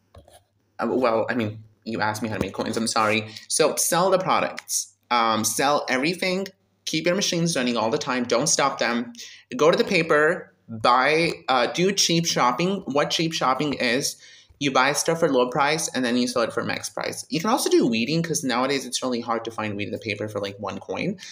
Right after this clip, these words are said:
Um, it just doesn't happen anymore. It ha-, it used to happen a lot in the past. So what you would do, you would actually, um, get the wheat for one coin, you would come back to your farm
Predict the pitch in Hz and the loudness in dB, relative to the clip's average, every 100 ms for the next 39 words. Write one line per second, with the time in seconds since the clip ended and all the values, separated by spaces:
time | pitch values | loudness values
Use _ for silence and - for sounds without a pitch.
0 | - - _ - 113 113 - 117 123 - | -20 -20 _ -2 0 2 0 -2 -2 -2
1 | 110 113 107 117 156 196 220 254 269 - | -4 -4 -4 -2 -2 -2 0 0 -2 -4
2 | - 151 - 147 160 170 180 180 127 107 | -8 -6 -2 0 0 0 -2 -2 0 0
3 | 127 147 160 185 - - - - _ - | -2 -2 -2 -2 -4 -10 -20 -20 _ -4
4 | - 151 - 220 269 240 139 139 147 139 | 2 2 4 2 2 2 2 2 0 0
5 | 147 131 139 - 151 135 - 123 113 107 | 0 0 -2 -2 0 -2 -2 0 2 0
6 | 104 107 110 _ _ _ _ _ - - | -2 -6 -10 _ _ _ _ _ -12 -10
7 | 135 143 160 190 180 190 170 143 139 127 | -2 0 2 2 2 0 0 -2 -2 -2
8 | 135 127 127 127 117 127 160 165 139 120 | 0 -2 -2 -2 -2 -2 -4 -2 -2 -2